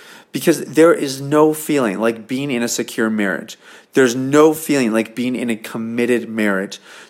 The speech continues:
There's no feeling like being with somebody that in your heart of hearts you know you will spend the rest of your life with.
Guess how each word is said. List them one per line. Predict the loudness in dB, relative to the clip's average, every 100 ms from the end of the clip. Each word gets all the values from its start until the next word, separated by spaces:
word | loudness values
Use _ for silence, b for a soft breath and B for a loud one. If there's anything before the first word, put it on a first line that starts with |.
| 2
There's | 2 2
no | 2 2 2
feeling | -2 0 2 2
like | -2 -4 -10
being | -6 -4
with | -4 0
somebody | 0 2 2 0 -6 B B 2
that | 2 2
in | 0
your | 0
heart | 4 4 4
of | 4
hearts | 2 2 -8
you | -6 -2
know | 4 4
you | 4 0
will | -2
spend | 0 -2 0
the |
rest | 0 0 -2
of | -4
your | 0
life | 0 -2 -4
with. | -10 -12